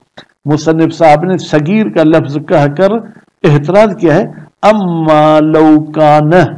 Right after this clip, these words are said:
کان میں ضمیر ہے جو مملوک کی طرف جا رہی ہے، اگر وہ بڑا ہو مملوک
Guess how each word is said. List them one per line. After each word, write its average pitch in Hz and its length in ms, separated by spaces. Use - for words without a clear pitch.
کان 156 300
میں 160 100
ضمیر 165 280
ہے 220 40
جو 185 140
مملوک 175 480
کی 175 80
طرف 147 300
جا 131 160
رہی 139 140
ہے، 151 280
اگر 156 200
وہ 175 120
بڑا 147 340
ہو 131 160
مملوک 143 460